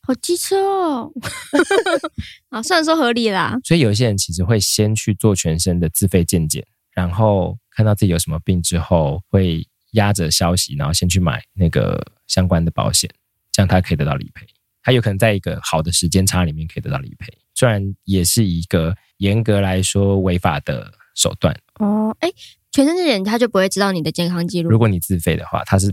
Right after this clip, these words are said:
Speaker 2: 不能调，他是调不到的。
Speaker 1: Oh my god！
Speaker 2: 但是这就看你要，自己要不要赌啊，因为其实都会有一个生效期，所以比如说买了之后九十天我才可以开始理赔，那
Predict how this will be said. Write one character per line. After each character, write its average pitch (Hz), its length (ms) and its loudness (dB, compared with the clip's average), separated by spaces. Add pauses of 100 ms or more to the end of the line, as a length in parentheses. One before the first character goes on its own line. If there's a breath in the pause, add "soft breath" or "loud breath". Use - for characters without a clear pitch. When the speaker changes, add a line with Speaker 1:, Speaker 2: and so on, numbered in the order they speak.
Speaker 2:
不 - 80 -2
能 80 140 0
调， - 160 -4
他 101 100 0
是 95 100 0
调 95 140 2
不 - 80 -10
到 - 180 -2
的。 - 60 -10 (320)
Speaker 1:
Oh - 100 0
my - 60 -16 (120)
god！ - 100 -18 (420 loud breath)
Speaker 2:
但 180 140 2
是 190 120 0
这 - 120 -2
就 185 80 0
看 190 140 2
你 127 60 2
要， 120 80 0
自 107 80 -18
己 156 80 0
要 147 60 4
不 - 20 2
要 147 80 4
赌 98 180 -4
啊， 85 100 -2
因 120 120 2
为 139 120 2 (300 soft breath)
其 - 80 -10
实 110 100 0
都 135 160 4
会 147 120 2
有 92 120 0
一 90 60 -2
个 90 100 -2
生 107 220 0
效 104 180 2
期， - 220 -4 (100)
所 - 140 -2
以 - 20 0
比 92 120 -4
如 92 100 0
说 110 180 4 (220 soft breath)
买 101 180 -2
了 87 140 -2
之 - 160 -4
后 101 340 2 (160)
九 87 200 0
十 - 160 -4
天 113 360 0 (140)
我 104 100 0
才 101 160 0
可 107 120 2
以 101 60 2
开 101 140 0
始 98 120 0
理 73 140 -6
赔， - 260 -18
那 117 200 2